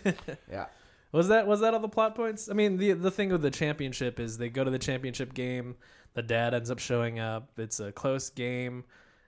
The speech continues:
Speaker 1: and Michael B is trying to throw a touchdown, and then it transitions to,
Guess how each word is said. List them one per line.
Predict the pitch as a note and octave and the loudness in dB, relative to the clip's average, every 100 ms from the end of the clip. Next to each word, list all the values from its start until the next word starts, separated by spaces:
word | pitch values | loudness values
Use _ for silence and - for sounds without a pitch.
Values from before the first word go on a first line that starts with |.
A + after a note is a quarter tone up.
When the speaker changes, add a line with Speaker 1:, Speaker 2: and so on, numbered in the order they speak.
| _ | _
Speaker 1:
and | A#2+ A#2+ A#2+ A#2 | -8 -6 -6 -2
Michael | C3+ C#3 C3+ | 0 0 -2
B | C3+ C3+ C3+ C3 C3 | 0 0 0 0 -2
is | A#2+ A#2+ | -2 -6
trying | - C#3+ C3+ | -2 -2 -2
to | |
throw | B2 C#3+ B2 | -2 0 0
a | |
touchdown, | - C#3+ - D3 C#3 D3 D3 D3 | 0 -4 -4 -2 0 0 0 -4
and | A#2+ | -8
then | A#2+ A#2+ | -8 -8
it | - | -6
transitions | B2 A#2+ A#2+ A#2+ B2 A#2+ A#2 - | -6 -4 -4 -6 -6 -8 -8 -8
to, | - A#2+ A#2 A2+ A2 G#2+ | -6 -4 -2 -2 -4 -4